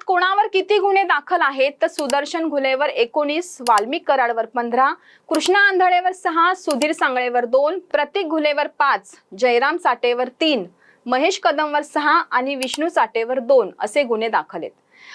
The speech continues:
आता वाल्मिक कराडवर इतर गुन्हे आणि सरपंच संतोष देशमुख हत्या प्रकरणात मोक्का अंतर्गत कारवाई झाल्याने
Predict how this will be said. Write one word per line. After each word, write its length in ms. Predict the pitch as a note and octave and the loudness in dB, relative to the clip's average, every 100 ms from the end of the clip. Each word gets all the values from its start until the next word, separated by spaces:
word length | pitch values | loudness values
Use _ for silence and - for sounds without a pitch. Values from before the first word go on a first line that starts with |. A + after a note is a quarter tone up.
| - | -6
आता 220 | E4+ G#4 | 0 0
वाल्मिक 440 | G4 D#4 E4 G#4 G#4 | 2 2 0 -2 2
कराडवर 460 | F4+ F4+ F4+ F#4 | 2 2 2 0
इतर 360 | B3 C#4 F4+ E4+ | -2 -4 0 0
गुन्हे 320 | D4 D4 C4 | 0 0 0
आणि 260 | D4 B3 C#4 | 0 -4 -4
सरपंच 580 | C#4+ B3+ A#3+ C#4 D4 D#4 | 0 0 0 -4 -4 -4
संतोष 380 | C4+ A#3 B3+ C4 | -4 0 0 2
देशमुख 400 | A#3+ A#3 C4 C4 | -2 -2 -6 -4
हत्या 260 | - B3 | -2 0
प्रकरणात 520 | B3 B3 A#3 A3 A#3+ B3 | 0 0 -2 -2 -2 -2
मोक्का 320 | A3+ - D4+ | -4 2 2
अंतर्गत 520 | A#3 A3 A3 G#3+ C4 - | 2 0 0 0 -2 2
कारवाई 380 | A3+ G#3+ A#3+ | 2 2 0
झाल्याने 480 | C4+ B3+ A#3 A#3+ F3+ | 0 0 2 0 -2